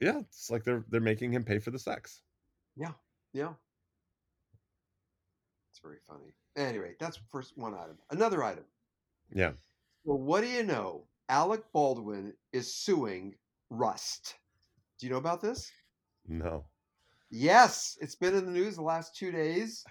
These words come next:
Speaker 1: <laughs>
Speaker 2: because of mental duress, mental
Speaker 1: Oh, really?
Speaker 2: anguish. He's been on a difficult journey ever since he murdered the cinematographer.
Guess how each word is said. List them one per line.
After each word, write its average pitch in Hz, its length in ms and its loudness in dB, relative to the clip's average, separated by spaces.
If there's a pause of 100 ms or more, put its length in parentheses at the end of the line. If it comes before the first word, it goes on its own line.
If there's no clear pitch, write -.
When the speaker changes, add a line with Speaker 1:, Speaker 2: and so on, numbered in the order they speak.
Speaker 1:
<laughs> - 400 -18
Speaker 2:
because 156 400 -4
of 143 220 -6 (240)
mental 190 760 0 (160)
duress, 160 760 -10 (460)
mental 165 560 0
Speaker 1:
Oh, - 20 -6
really? 92 240 4
Speaker 2:
anguish. 220 360 -2 (540)
He's 151 180 -6
been 165 240 -6
on 175 140 -4
a 151 40 -2
difficult 170 560 -6
journey 127 640 -6
ever 120 180 -8
since - 560 -14
he 123 140 -10
murdered 107 600 -6
the 107 60 -14
cinematographer. 113 1000 -10